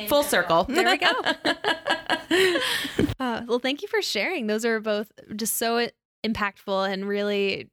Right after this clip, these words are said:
Speaker 2: are very inspiring as well. And thank you so much for coming on the podcast today. If anyone wants to get more of Caitlin and Natalie, where would they go?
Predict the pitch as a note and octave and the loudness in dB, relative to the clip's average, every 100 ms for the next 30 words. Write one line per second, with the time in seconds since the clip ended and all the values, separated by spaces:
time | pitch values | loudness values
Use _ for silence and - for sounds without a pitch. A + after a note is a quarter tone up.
0 | - - G3+ G#3+ G3+ F3 F#3+ - - - | -14 -12 -6 -2 0 -2 -4 -4 -2 -2
1 | - A3+ G#3+ G#3 F3+ G#3 - - - - | -4 -4 -2 0 -2 -6 -12 -16 -12 -12
2 | - - A#3 D4 D4+ E4 D#4 C#4 - C4 | -12 -6 -4 -2 0 0 0 -2 -2 -4
3 | C4 B3 A#3+ A3+ G#3 F#3 G3+ A3+ A#3 - | -2 -2 0 -2 -2 -4 -2 -2 -2 -2
4 | C4 B3 B3+ C#4 - G#3+ _ - A3+ B3+ | -4 -2 0 0 -4 -6 _ -4 -2 0
5 | C4+ B3 A#3 A3 - G#3+ G#3 G3+ G#3 G3 | 0 0 -2 -2 0 0 0 -2 -4 -8
6 | F#3+ _ - B3+ A#3+ A#3 A#3+ A#3+ A3 A3 | -8 _ 0 0 0 -2 0 2 2 0
7 | A3 - - - - A#3 A3 A3+ A3+ G#3+ | -4 -12 -18 -12 -4 -2 0 -2 0 0
8 | G#3 G#3+ G#3+ G#3+ G#3 G#3 - G#3 G#3+ A#3+ | 0 0 0 0 0 0 -2 -2 -2 0
9 | B3 A3 G#3 G3 C3 A2 | -2 -2 -2 0 -2 -2